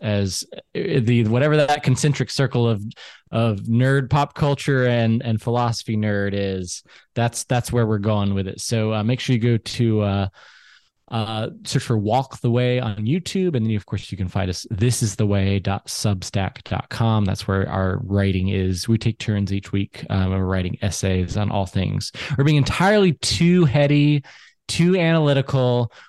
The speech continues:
We're having zero fun. We're just, tr-, we're, we are literally delving into the, the philosophy of fandom at this is the way dot substack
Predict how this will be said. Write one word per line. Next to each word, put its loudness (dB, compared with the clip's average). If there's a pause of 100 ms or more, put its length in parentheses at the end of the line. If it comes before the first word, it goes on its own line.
We're -2
having 0
zero 2
fun. 0 (280)
We're 0
just, -2
tr-, 0
we're, 2
we 0
are 2
literally 0
delving -2
into -4
the, -4 (460)
the 0
philosophy 0
of -2
fandom 0
at -6
this 2
is 0
the -2
way 0
dot -6
substack -4